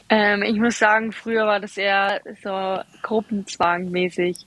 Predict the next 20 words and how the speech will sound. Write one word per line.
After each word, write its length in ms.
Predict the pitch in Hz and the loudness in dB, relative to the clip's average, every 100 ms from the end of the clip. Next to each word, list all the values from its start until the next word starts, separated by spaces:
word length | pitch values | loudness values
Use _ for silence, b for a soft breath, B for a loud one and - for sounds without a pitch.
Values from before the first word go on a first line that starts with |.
| B B B | B B B
Die 100 | - | 2
anderen 320 | 214 233 233 | 4 4 2
Mädels 320 | 233 233 220 | 2 0 0
haben 220 | - 214 214 | 0 0 -2
das 160 | 214 | -6
gemacht, 320 | 220 208 202 - | -4 0 0 0
dann 160 | 214 | 0
wollte 240 | 190 190 196 | 2 0 -2
ich 80 | |
das 180 | - 196 | -6 -2
auch 220 | - 190 | 0 0
unbedingt 560 | 190 190 185 185 190 185 | 0 -4 -2 0 0 0
und 240 | 185 180 180 B B B | -2 -4 -8 B B B
solange 460 | - 226 220 226 220 | 0 4 4 4 0
es 100 | 214 | -6
Spaß 400 | - 196 214 220 | -2 2 2 0
macht, 240 | 220 220 | -6 -6
solange 380 | - 202 196 202 | -8 -6 -4 -4
man 280 | 196 190 196 | -4 -4 -4
irgendwie, 800 | - 196 190 185 190 190 190 190 | -4 -2 -2 -4 -2 0 0 0